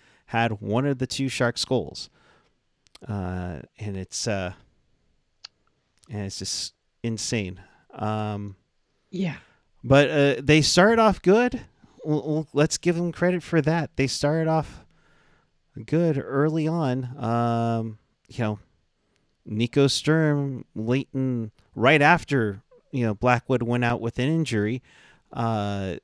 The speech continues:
Speaker 1: would get them going. A nice pass from Barabanov, uh, for his fourth of the season. It went off his skate, no distinct kicking motion. And, you know, all right, things look promising.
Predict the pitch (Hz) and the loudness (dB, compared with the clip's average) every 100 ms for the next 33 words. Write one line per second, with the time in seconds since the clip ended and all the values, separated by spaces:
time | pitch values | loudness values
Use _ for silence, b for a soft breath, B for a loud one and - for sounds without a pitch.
0 | _ - 113 110 123 - _ _ - 110 | _ -6 -6 -2 -4 -4 _ _ -6 -4
1 | 107 123 127 131 131 120 87 110 107 104 | -2 2 2 2 2 -2 -2 -4 -2 -2
2 | 117 113 - 113 113 - 127 117 107 104 | -2 -4 -4 0 2 2 0 2 4 2
3 | 101 113 120 123 120 120 - - b b | 2 2 4 4 4 2 0 -20 b b
4 | b b - 110 98 95 98 104 - 117 | b b -14 -8 -8 -6 -4 -4 -2 -2
5 | 113 107 90 - - 135 135 135 127 123 | 0 -2 -4 -4 -4 -2 0 2 2 0
6 | 107 95 113 113 101 107 - - 127 131 | -2 0 2 2 0 -2 -4 -4 -4 -4
7 | - 120 104 104 101 - 98 - 160 - | -6 -6 -4 -4 -6 -8 -10 -8 -8 -4
8 | 156 147 147 - 143 135 131 - b b | -2 0 0 -2 -4 -2 -4 -10 b b
9 | b b b - 98 95 98 98 98 95 | b b b -12 -8 -6 -6 -6 -8 -12
10 | _ - 110 104 104 _ _ _ _ _ | _ -10 -6 -6 -8 _ _ _ _ _
11 | _ _ _ _ _ _ _ _ _ _ | _ _ _ _ _ _ _ _ _ _
12 | 160 156 285 403 - - 117 139 - 185 | -6 -2 0 -2 -6 -4 -2 -2 -2 -4
13 | - 196 202 - - 101 92 | 0 -2 0 -2 -2 -4 -6